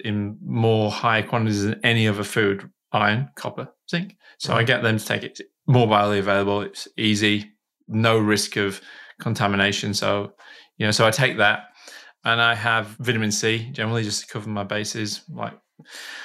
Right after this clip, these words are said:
Speaker 1: the research is a bit sketchy whether it does anything for immunity, right?
Speaker 2: It
Speaker 1: Uh,
Speaker 2: is. It
Speaker 1: you
Speaker 2: is
Speaker 1: know?
Speaker 2: a bit sketchy, yeah.
Speaker 1: But, um,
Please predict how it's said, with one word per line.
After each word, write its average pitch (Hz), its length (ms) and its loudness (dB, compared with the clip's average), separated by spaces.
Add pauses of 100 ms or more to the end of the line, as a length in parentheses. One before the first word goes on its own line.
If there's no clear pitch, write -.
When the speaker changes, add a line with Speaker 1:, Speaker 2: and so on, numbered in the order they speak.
(200)
Speaker 1:
the 185 120 0
research 202 420 4
is 208 120 0
a 185 60 2
bit 175 140 2
sketchy 156 420 0
whether 127 300 2
it 113 100 2
does 117 140 -4
anything 117 340 -6
for 113 180 -6
immunity, 107 720 -2
right? 104 340 0 (260)
Speaker 2:
It 117 200 2
Speaker 1:
Uh, - 20 6
Speaker 2:
is. 165 380 4
It 131 140 2
Speaker 1:
you 147 60 8
Speaker 2:
is 120 120 6
Speaker 1:
know? 139 60 8
Speaker 2:
a 156 40 6
bit 139 80 2
sketchy, 101 340 -2
yeah. 113 320 2
Speaker 1:
But, 127 160 4
um, 120 380 2